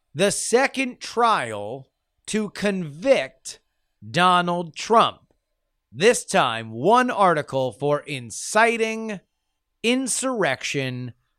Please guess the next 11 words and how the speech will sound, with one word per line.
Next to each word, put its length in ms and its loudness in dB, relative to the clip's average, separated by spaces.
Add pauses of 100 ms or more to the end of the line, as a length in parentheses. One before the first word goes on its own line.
(120)
against 640 -2
the 140 -4
United 600 -2
States 440 -10
of 100 -14
America 800 2 (300)
by 240 2
way 480 -6
of 240 -6
his 440 -6
words 1000 -2